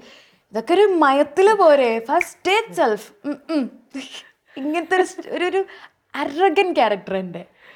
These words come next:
അപ്പൊ let it be എന്നുള്ളത് ഇപ്പം ഞാൻ പഠിച്ചുകൊണ്ട് വരിക. അപ്പൊ ആ ഒരു ഐഡിയോളജി ഞാൻ മാറ്റിയിട്ടു. എനിക്ക് പ്രേമങ്ങളൊന്നും എൻ്റെ enjoy ചെയ്യാൻ പറ്റുന്നില്ല. അപ്പൊ ഈ ഒരു പോയിന്റിൽ ഞാൻ അങ്ങനത്തെ എത്തി-, എൻ്റെ ethics ഒക്കെ ഒന്ന് മാറ്റി വെച്ചിട്ട്, എത്തിക്സിലോട്ടൊന്നും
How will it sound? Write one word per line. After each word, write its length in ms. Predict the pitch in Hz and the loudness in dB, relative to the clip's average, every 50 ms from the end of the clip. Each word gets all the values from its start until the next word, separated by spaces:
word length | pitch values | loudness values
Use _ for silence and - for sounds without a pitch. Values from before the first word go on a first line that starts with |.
| - - - _ _ _ - | -20 -20 -20 _ _ _ -20
അപ്പൊ 160 | - - 349 339 | -16 -10 -8 -6
let 220 | 320 302 302 247 370 | -4 -4 -2 -2 -2
it 80 | 320 302 294 240 202 | -2 -2 -4 -2 2
be 260 | 311 320 339 359 370 | 4 4 6 4 4
എന്നുള്ളത് 280 | 339 330 330 339 330 | 2 0 0 0 0
ഇപ്പം 200 | 320 320 - 339 | -2 -2 -4 -2
ഞാൻ 140 | 320 330 302 | -2 -2 -2
പഠിച്ചുകൊണ്ട് 460 | 302 294 277 233 - 262 262 269 254 | -2 -2 -4 -4 -4 -6 -4 -4 -2
വരിക. 200 | 247 226 202 196 196 - - - - - - _ | -2 -2 -2 -4 -8 -10 -16 -20 -20 -20 -14 _
അപ്പൊ 120 | - 285 | -2 0
ആ 160 | 254 269 294 | 2 2 4
ഒരു 160 | 294 294 294 | 2 4 4
ഐഡിയോളജി 480 | 262 240 240 208 233 220 208 202 196 220 | 2 2 2 2 2 2 2 0 -2 -6
ഞാൻ 140 | 214 202 196 | -6 -6 -4
മാറ്റിയിട്ടു. 500 | 180 180 180 - 190 185 175 185 - - - - 196 180 - - _ _ _ _ _ _ _ - | -4 -6 -6 -6 -6 -8 -6 -6 -10 -14 -14 -14 -18 -20 -20 -20 _ _ _ _ _ _ _ -4
എനിക്ക് 340 | 254 269 294 294 - - 415 | -2 -2 -2 -2 -2 -4 -2
പ്രേമങ്ങളൊന്നും 720 | 440 427 392 370 370 370 415 415 427 440 440 415 427 403 | 0 0 0 0 0 -2 -2 -2 0 0 0 0 0 0
എൻ്റെ 160 | 381 381 392 | 0 2 0
enjoy 360 | 359 339 330 311 359 381 359 | 0 0 -2 0 0 0 2
ചെയ്യാൻ 240 | 359 370 370 349 330 | 2 2 2 2 0
പറ്റുന്നില്ല. 480 | 339 320 285 277 269 269 226 220 214 202 185 185 185 - - - | -2 -2 -2 -2 -2 -2 -2 -2 -2 -2 -2 -2 -4 -6 -8 -12
അപ്പൊ 400 | 269 - - - - _ - 359 | -12 -12 -12 -20 -12 _ -2 0
ഈ 100 | 330 381 | 2 2
ഒരു 100 | 403 403 381 | 2 2 2
പോയിന്റിൽ 340 | 330 320 320 320 311 339 | 0 0 0 -2 -2 -2
ഞാൻ 200 | 339 320 320 320 | -2 0 0 0
അങ്ങനത്തെ 260 | 320 302 302 294 294 320 | 0 -2 -2 -2 -4 -4
എത്തി-, 280 | 285 - - - - - | -6 -6 -10 -20 -16 -14
എൻ്റെ 300 | 285 294 302 320 339 349 | -12 -10 -8 -8 -8 -8
ethics 280 | 339 - 311 320 - 302 | -8 -10 -12 -10 -10 -10
ഒക്കെ 140 | 294 - | -8 -8
ഒന്ന് 100 | 294 294 | -6 -6
മാറ്റി 500 | 277 269 247 226 226 226 226 226 226 269 | -4 -4 -4 -2 -2 -2 -4 -4 -4 -4
വെച്ചിട്ട്, 480 | 277 254 220 - - 196 190 - 190 202 214 294 - _ _ _ _ _ _ _ _ _ _ _ - - 170 - _ - | -2 -2 -2 -2 -6 -10 -8 -6 -6 -6 -6 -8 -14 _ _ _ _ _ _ _ _ _ _ _ -20 -20 -20 -20 _ -8
എത്തിക്സിലോട്ടൊന്നും 760 | 269 277 - - 392 - - 370 392 392 381 370 320 294 | -8 -6 -4 -4 -4 -2 2 4 4 4 4 2 0 0